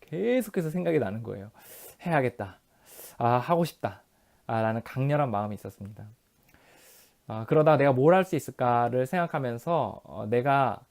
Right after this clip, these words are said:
아, 이 유튜브 채널을 만들어야겠다고 하는 아주 강력한, 아, 제 마음을 사로잡은 두 번째 이유가 있었어요. 그 뭐냐면,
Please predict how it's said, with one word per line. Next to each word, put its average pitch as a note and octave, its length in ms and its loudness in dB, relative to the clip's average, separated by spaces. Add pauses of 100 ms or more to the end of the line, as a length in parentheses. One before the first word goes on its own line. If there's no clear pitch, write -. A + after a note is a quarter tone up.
(220)
아, A2 160 -4
이 A2+ 200 0
유튜브 C#3 280 -2
채널을 D#3+ 380 0
만들어야겠다고 A#2+ 720 -2
하는 C3+ 420 -6 (120)
아주 G2+ 380 -8
강력한, C3+ 680 -4 (500)
아, A2 100 -8
제 A#2+ 120 0
마음을 B2 260 4
사로잡은 C3+ 440 -2
두 - 120 -14
번째 B2+ 260 -2
이유가 G#2 260 -4
있었어요. F#2+ 440 -16 (340)
그 C3+ 60 -6
뭐냐면, A2+ 680 -4